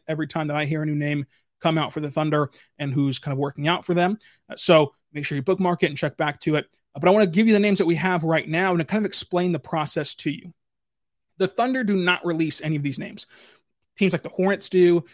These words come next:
teams like the, the Pacers do, but the Thunder don't. And I don't begrudge them for that, because if I was running an organization, I would not release who I was working out with either. However,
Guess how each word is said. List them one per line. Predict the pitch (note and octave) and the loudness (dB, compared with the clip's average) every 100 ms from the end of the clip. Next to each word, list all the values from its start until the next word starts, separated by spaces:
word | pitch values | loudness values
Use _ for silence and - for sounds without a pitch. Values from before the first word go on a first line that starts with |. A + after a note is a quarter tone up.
| _ _ - | _ _ -6
teams | F3 D#3+ | -4 0
like | D#3+ - | 0 -2
the, | E3 - _ _ | -8 -10 _ _
the | - | 2
Pacers | G3 G#3+ G3+ D3+ | 4 4 2 4
do, | F3 E3+ D#3 _ _ _ | 6 6 4 _ _ _
but | A3 | -4
the | A3+ | -2
Thunder | C#4 B3 | 0 2
don't. | G3+ G3 - _ _ | 2 2 -2 _ _
And | G3+ G#3 F#3+ - _ _ - | 0 0 0 -8 _ _ -8
I | B3 | -2
don't | B3 | 0
begrudge | A3+ A#3+ | 4 4
them | F#3+ | 2
for | D3+ D3+ | -2 -4
that, | D#3 | -4
because | F3 F#3+ E3+ | -2 0 0
if | - F#3 | -2 -8
I | G#3 A3 | 0 2
was | G3 | 4
running | F#3+ F#3 | 2 0
an | |
organization, | F3 D#3 F3+ G#3 E3+ | 0 0 -2 -2 -2
I | D3+ E3 | -2 -2
would | D#3 | -2
not | D#3+ F3 | -2 -2
release | D#3+ E3 - | -2 -2 -2
who | |
I | D#3 | -4
was | D#3 | -4
working | C#3+ D#3 | -4 -4
out | D3+ C#3+ D3+ | -4 -6 -10
with | D3 - | -12 -6
either. | G3 D#3+ - | -6 -6 -10
However, | - D#3+ - _ - D4 G#3 - | -12 -12 -12 _ -4 0 0 -2